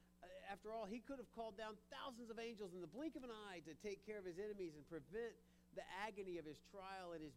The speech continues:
beating and his crucifixion. But he didn't. Because the story of Jesus riding into Jerusalem teaches us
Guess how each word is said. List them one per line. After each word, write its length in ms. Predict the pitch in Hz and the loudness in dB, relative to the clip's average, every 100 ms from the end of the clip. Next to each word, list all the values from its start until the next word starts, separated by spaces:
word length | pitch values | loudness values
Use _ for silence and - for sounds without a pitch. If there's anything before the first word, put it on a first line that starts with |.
| 180 | -6
beating 320 | 208 196 185 | -4 -2 0
and 80 | 165 | 0
his 80 | - | -2
crucifixion. 760 | 214 170 156 208 190 185 147 127 - - - - - - - - - - | -6 -6 -2 -2 0 -2 -4 -6 -16 -20 -20 -20 -20 -20 -20 -20 -12 -4
But 80 | 156 | -2
he 100 | 151 | 0
didn't. 340 | 160 202 160 123 - - - - - - - - - - - - - - - - - - | 0 0 0 -10 -16 -20 -20 -20 -20 -20 -20 -20 -20 -20 -20 -20 -20 -20 -20 -20 -20 -10
Because 160 | 160 131 | -8 -8
the 80 | 131 - | -10 -10
story 380 | 180 185 196 190 | -2 0 2 2
of 100 | 160 131 | 0 -2
Jesus 320 | 156 175 143 123 - - - 156 | -2 -2 -4 -8 -10 -18 -10 -2
riding 320 | 170 175 165 | 2 4 2
into 160 | 156 131 | 0 -2
Jerusalem 480 | 139 147 - 123 107 - - - - - - - - | 0 0 -2 -4 -6 -10 -18 -20 -20 -20 -20 -20 -4
teaches 400 | 185 - 139 135 | -4 -2 -4 -2
us 160 | 143 | -2